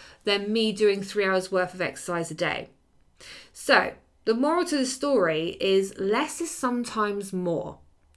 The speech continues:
okay? So let's dig a little bit deeper. Exercise, although is good for us, is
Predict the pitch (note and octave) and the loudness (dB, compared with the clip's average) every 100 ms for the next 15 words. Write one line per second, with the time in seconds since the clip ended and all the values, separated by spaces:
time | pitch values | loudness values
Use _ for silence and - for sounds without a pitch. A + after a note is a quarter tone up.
0 | - E3 - E3+ E3+ G#3+ - - - - | -10 -8 -4 0 0 0 -4 -14 -14 0
1 | E4 A3+ G3+ F#4 F#4 - - _ _ - | 6 8 8 4 2 -6 -18 _ _ -4
2 | D4+ D#4 D4+ C#4+ A3 A3+ - G3 E3 - | 0 2 4 4 4 2 0 0 0 -4
3 | - - - - - _ - F#4 G4+ - | -10 -12 -18 -20 -20 _ 0 0 0 -6
4 | B3+ - - G#2 A#3 A#3+ - _ _ - | -4 -2 -2 -2 -4 -6 -16 _ _ 0
5 | B3+ C4 D4+ F#4+ F4 - C4 C4 F3 C3+ | 2 4 6 6 4 4 2 2 -4 -4
6 | D3 - A3 G#3+ | -4 -4 -4 -4